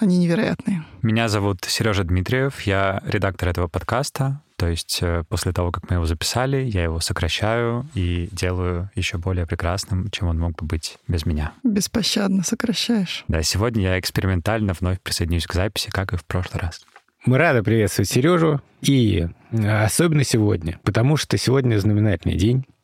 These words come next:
Speaker 3: совершенно особенный выпуск, потому что мы говорим о птицах, которые я просто очень люблю. Мы сегодня говорим о воронах и немножко, наверное, о воронах.
Speaker 1: Врановых.
Speaker 3: О врановых.
Speaker 1: Это отдельное семейство.
Speaker 3: Да.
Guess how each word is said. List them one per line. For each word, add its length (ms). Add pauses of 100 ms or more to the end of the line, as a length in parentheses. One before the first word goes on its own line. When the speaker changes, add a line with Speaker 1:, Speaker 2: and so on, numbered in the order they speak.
Speaker 3:
совершенно 420
особенный 540
выпуск, 460 (260)
потому 300
что 160
мы 140
говорим 540 (340)
о 120
птицах, 420
которые 380
я 100 (260)
просто 300
очень 440
люблю. 360 (180)
Мы 140
сегодня 240
говорим 560
о 160
воронах 640 (240)
и 140
немножко, 440
наверное, 400
о 40
воронах. 800
Speaker 1:
Врановых. 720 (100)
Speaker 3:
О 120
врановых. 800 (320)
Speaker 1:
Это 220
отдельное 440
семейство. 720 (400)
Speaker 3:
Да. 300